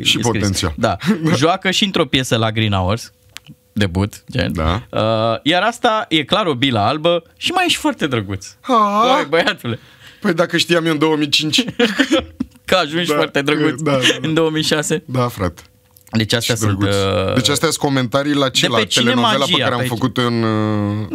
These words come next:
Speaker 1: în două mii șase.
Speaker 2: Da, am căutat să văd cum te percepea lumea imediat cum ai terminat, uh, un A T C-ul.
Speaker 1: Păi eram un băiețel de patruzeci și cinci de chile, așa, foarte subțire, cu o claie mare de păr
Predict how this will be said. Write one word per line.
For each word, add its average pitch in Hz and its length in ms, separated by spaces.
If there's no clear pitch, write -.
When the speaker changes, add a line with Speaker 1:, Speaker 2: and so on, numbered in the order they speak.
Speaker 1:
în 110 200
două 113 200
mii 113 220
șase. - 440
Speaker 2:
Da, 220 180
am 165 220
căutat 170 320
să - 100
văd 175 160
cum 175 120
te 156 100
percepea 139 420
lumea 127 220
imediat 120 420
cum 113 120
ai 107 120
terminat, 107 600
uh, 104 60
un 98 200
A 101 80
T 101 100
C-ul. 107 320
Speaker 1:
Păi 175 100
eram 214 220
un 202 240
băiețel 170 360
de 156 100
patruzeci 131 340
și 139 60
cinci 135 120
de 101 80
chile, 98 260
așa, 95 540
foarte - 320
subțire, 110 420
cu 147 120
o 120 40
claie 127 260
mare 117 260
de 101 140
păr 107 220